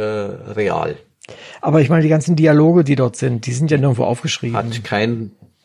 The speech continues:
Speaker 1: Tonband nebenher gelaufen,
Speaker 2: Ne,
Speaker 1: ist schon
Speaker 2: das,
Speaker 1: klar.
Speaker 2: das meine ich ja,
Speaker 1: Ja,
Speaker 2: aber
Speaker 1: das ist eine Verdichtung von, äh, ja, Dingen, die ich auch nachgelesen habe in,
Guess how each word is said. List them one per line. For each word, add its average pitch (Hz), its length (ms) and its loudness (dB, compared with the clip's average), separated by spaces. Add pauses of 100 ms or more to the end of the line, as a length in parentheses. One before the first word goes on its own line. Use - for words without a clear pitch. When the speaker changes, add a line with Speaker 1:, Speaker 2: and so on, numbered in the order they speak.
(220)
Speaker 1:
Tonband 92 520 -8 (140)
nebenher 90 460 -6
gelaufen, 82 340 -6
Speaker 2:
Ne, 165 100 0
Speaker 1:
ist 196 80 -6
schon - 120 -6
Speaker 2:
das, - 60 -12
Speaker 1:
klar. - 140 -10
Speaker 2:
das - 60 -6
meine 139 200 2
ich 120 100 -6
ja, 120 100 -4
Speaker 1:
Ja, 117 120 -6
Speaker 2:
aber 131 160 -2
Speaker 1:
das 127 100 0
ist - 180 -2
eine 139 120 0
Verdichtung 175 680 0 (400)
von, 120 460 -2 (420)
äh, 107 440 -2 (640)
ja, 123 420 2
Dingen, 131 380 0
die 107 220 0
ich 107 120 -6
auch 101 160 -2
nachgelesen 110 680 -6
habe 104 240 -10
in, 87 300 -10